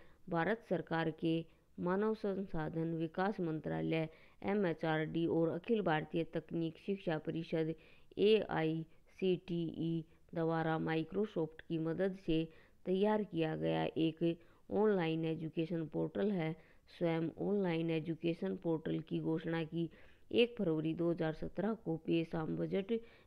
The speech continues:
में भारत सरकार द्वारा की गई थी, जिसको नौ जुलाई दो हज़ार सत्रह को तत्कालीन राष्ट्रपति माननीय प्रणब मुखर्जी ने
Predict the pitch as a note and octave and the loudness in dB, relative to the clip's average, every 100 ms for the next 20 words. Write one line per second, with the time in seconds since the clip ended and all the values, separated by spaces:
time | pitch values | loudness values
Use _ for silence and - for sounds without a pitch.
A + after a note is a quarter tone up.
0 | - E3+ E3 D#3+ G3+ - G3 D#3+ - D#3+ | -2 0 2 0 -2 -2 -2 -2 -2 -2
1 | D#3 E3 E3 E3 E3 - G#3 G#3 E3+ D#3+ | 0 0 2 0 -2 -4 -4 0 2 0
2 | D#3 E3+ E3 - - - F#3+ A#3+ - - | 0 0 0 -4 -20 -18 -4 -2 -2 -4
3 | D#3+ F3 G#3+ G3 E3 D#3+ E3 E3 - - | -2 0 0 2 0 2 0 -2 -6 -20
4 | _ F#3 G3 E3+ D#3+ - D#3+ F3 G#3+ G#3+ | _ 2 4 4 0 -2 0 4 4 4
5 | D#3+ D#3+ D#3+ - E3 E3 E3 E3 F3 - | 0 0 -6 -2 0 2 2 2 0 -4
6 | D#3+ E3+ E3+ E3 E3 E3 E3 E3 E3 - | -6 0 2 2 0 0 0 -2 -4 -10
7 | - - - E3+ E3 E3 D#3+ F#3 D#3+ F#3+ | -20 -8 0 2 2 0 0 -2 0 0
8 | G3+ E3 | 2 2